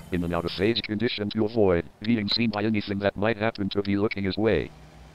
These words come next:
He remembered that at the three sixty-one kilometers distance at perigee and four thirty-seven kilometers distance at apogee was the International Space Station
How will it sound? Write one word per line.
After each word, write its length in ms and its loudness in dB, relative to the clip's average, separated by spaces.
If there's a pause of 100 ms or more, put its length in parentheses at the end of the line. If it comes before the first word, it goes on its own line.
(440)
He 100 0
remembered 440 0
that 160 2
at 100 2
the 80 -4
three 160 0
sixty-one 600 2
kilometers 520 0
distance 440 0
at 100 -2
perigee 460 0
and 100 -2
four 220 0
thirty-seven 720 0
kilometers 540 2
distance 460 0
at 120 2
apogee 640 0
was 240 2
the 80 0
International 680 0
Space 280 2
Station 580 0